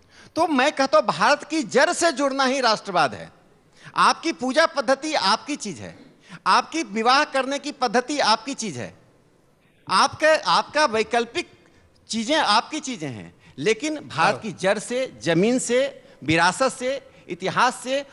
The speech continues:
Speaker 1: और पूर्वजों से जुड़कर रहना ही हमारा राष्ट्रवाद है।
Speaker 2: <clears throat> ठीक है। आचार्य जी, आपको लगता है क्या कांग्रेस पार्टी इससे थोड़ा दूर हुई? आप दो हज़ार चौदह हार के बाद एक कमेटी बनी थी हार की समीक्षा करने के लिए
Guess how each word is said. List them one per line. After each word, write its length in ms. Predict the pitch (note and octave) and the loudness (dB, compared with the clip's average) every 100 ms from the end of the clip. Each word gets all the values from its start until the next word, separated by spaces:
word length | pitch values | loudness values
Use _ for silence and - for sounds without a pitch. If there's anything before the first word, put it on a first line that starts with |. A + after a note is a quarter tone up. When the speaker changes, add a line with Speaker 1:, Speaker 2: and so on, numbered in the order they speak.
| - | 0
Speaker 1:
और 120 | F#3+ | 0
पूर्वजों 460 | G3 G#3+ G#3+ B3+ E4 | 0 -2 0 2 0
से 160 | C#4+ | -2
जुड़कर 360 | F#3+ A3 G3+ G3 | -2 -2 0 0
रहना 260 | E3 F3+ G3 | 2 0 -2
ही 260 | G#3+ F#3+ - - - | -2 -6 -8 -20 -10
हमारा 380 | E3+ E3+ E3+ A#3 - - - D#3+ | -2 2 2 2 -2 -12 -6 0
राष्ट्रवाद 560 | F3 - E3 C#3+ B2 | 0 -2 -2 0 0
है। 260 | - E2 _ _ - | -4 -20 _ _ -8
Speaker 2:
<clears throat> 340 | E3+ D3 - - | -6 -6 -6 -6
ठीक 120 | G3 | -4
है। 160 | A2 - - | -6 -12 -4
आचार्य 220 | F#3 D4 C#4 | 0 2 0
जी, 100 | G#3 - F3 | -6 -6 -4
आपको 240 | G3 C#4 | -2 0
लगता 280 | A#3 G#3+ C4 | 0 2 -2
है 60 | |
क्या 160 | B3+ A#3 | 0 -2
कांग्रेस 400 | - E3+ F#3 G#3+ | -2 -4 -4 -4
पार्टी 320 | - F#3 G#3 | -4 -4 -4
इससे 220 | F#3+ - | -8 -8
थोड़ा 320 | G#3+ - C4+ G#3+ | -10 0 2 2
दूर 220 | C3+ A#2+ | -2 -10
हुई? 180 | F#2+ F#2 - _ _ | -12 -18 -20 _ _
आप 100 | D3 | -6
दो 220 | D3 C3 G#3 | -4 2 2
हज़ार 200 | A#3+ A3+ | 2 0
चौदह 360 | G3 F3+ D3 - - | -2 -2 -2 -6 -12
हार 220 | - D#3+ | -2 0
के 120 | E3+ E3+ | 0 0
बाद 200 | F3 E3+ | 0 -2
एक 100 | - | -6
कमेटी 320 | C#3+ C#3+ E3+ | -6 -4 -4
बनी 180 | C3+ B2+ | -4 -6
थी 140 | E3+ | -6
हार 240 | C3+ D3 | 0 0
की 120 | D#3 E3+ | -2 -8
समीक्षा 400 | D3+ C#3 - D3 | -10 -8 -6 -6
करने 260 | A#2+ G#2+ | -6 -12
के 120 | G#2 | -12
लिए 200 | G#2 C#3 | -10 -12